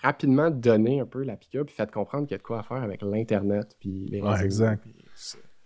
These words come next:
Speaker 2: Fait que c'est comme ça que t'as, t'as sauté un peu dans la tech, là. T'avais comme de la self-promotion un petit peu à faire par rapport à ton côté, euh, ta carrière de skateboarder ou whatever.
Speaker 1: Exactement.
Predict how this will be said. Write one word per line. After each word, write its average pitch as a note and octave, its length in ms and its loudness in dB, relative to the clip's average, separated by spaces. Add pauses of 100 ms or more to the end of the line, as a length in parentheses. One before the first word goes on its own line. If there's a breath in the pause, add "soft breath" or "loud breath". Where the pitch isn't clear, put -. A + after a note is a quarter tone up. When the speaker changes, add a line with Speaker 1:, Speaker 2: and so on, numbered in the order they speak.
(600)
Speaker 2:
Fait A#2+ 120 2
que A2 80 -4
c'est B2 60 0
comme B2 180 6
ça E3+ 140 6
que E3 60 -2
t'as, G2 400 2 (220)
t'as G2 40 -4
sauté A2+ 420 2
un A#2+ 100 4
peu C3 140 -2
dans A2+ 160 2
la G2+ 80 0
tech, A2+ 320 0
là. A2 200 -2
T'avais G2 400 -2
comme A#2 340 -2
de G2+ 60 -4
la F#2+ 120 10
self-promotion A#2 920 4
un G#2+ 140 -2
petit - 140 -8
peu A2+ 120 4
à G2+ 80 4
faire A2+ 240 4
par G2+ 140 0
rapport G#2+ 340 2
à G#2 260 4 (140)
ton A2 140 -2
côté, G#2 340 -2 (220)
euh, G2 240 -2
ta - 120 -6
carrière G#2+ 300 0
de G2+ 100 -2
skateboarder G#2+ 720 0
ou - 140 -2
whatever. G#2+ 380 4
Speaker 1:
Exactement. G2+ 580 2